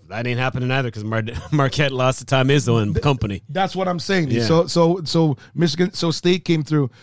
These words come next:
Speaker 2: So, you know, on the, on the other side, I mean, I do have, you know, I'm pretty good. Uh, you know, I got Alabama. I'm actually pretty good on that, on that s-, that side.
Speaker 1: Me too. Me
Speaker 2: Right?
Speaker 1: too.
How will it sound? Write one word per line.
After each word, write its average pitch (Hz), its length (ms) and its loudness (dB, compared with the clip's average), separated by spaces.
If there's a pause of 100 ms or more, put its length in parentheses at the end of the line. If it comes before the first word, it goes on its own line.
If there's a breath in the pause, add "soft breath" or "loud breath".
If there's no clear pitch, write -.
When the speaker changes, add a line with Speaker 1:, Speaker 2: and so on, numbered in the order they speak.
(120)
Speaker 2:
So, 175 400 2 (140)
you 175 80 -6
know, 185 180 0
on 196 120 2
the, - 120 -6
on 196 140 2
the 196 80 4
other 214 160 2
side, 165 260 2
I 165 40 4
mean, 165 140 4
I 160 100 4
do 175 200 2
have, 165 380 4 (340 soft breath)
you 147 60 0
know, 160 100 2
I'm 165 160 2
pretty 180 260 4
good. 160 360 2 (120)
Uh, 160 560 4
you 160 80 -2
know, 160 100 0
I 160 80 2
got 156 140 2
Alabama. 165 640 4 (300 soft breath)
I'm 214 160 -2
actually - 260 -2
pretty 185 240 -2
good 170 180 -2
on 160 120 -2 (100)
that, 156 280 -4
on 147 160 -4
that 135 260 -4
s-, - 200 -14 (380)
that 156 220 -6
side. 123 180 -6
Speaker 1:
Me 165 140 2
too. 104 180 -6
Me 78 60 -16 (180)
Speaker 2:
Right? 160 240 -2
Speaker 1:
too. 85 180 -12